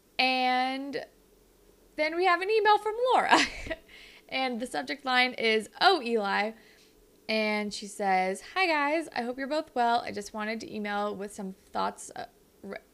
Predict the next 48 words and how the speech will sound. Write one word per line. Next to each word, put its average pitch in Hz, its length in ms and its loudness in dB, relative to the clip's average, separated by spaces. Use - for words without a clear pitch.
with 214 160 -8
some 214 160 -8
thoughts 262 320 0
on 226 160 -6
Ray 220 160 2
of 226 160 0
Light, 180 420 0
as 185 160 0
it's - 140 -16
one 208 140 -4
of 214 80 -4
my 208 100 -2
favorites. - 540 -10
Firstly, 339 380 -2
a 254 80 -4
fun 226 240 -2
fact. - 380 -4
I 254 80 0
saw 302 220 -4
that 294 180 0
clip 294 220 -2
of 233 160 -4
Eli 254 260 0
streaking 233 520 -6
and 208 100 -6
hugging 208 320 -6
Mister 214 240 -8
Simpson 196 400 -8
long 185 180 -2
before 226 260 -4
I 208 120 4
knew 190 180 -2
who 202 120 -4
he 208 120 0
was. 180 400 -4
I - 80 -6
think 254 260 -8
I 208 100 -2
was 202 160 -4
on, 190 180 -2
like, 180 220 -8
season 190 300 -8
eight 180 200 -4
or 180 120 -6
something. 190 480 -10
It - 120 -16
popped 208 240 -10
up 202 160 -10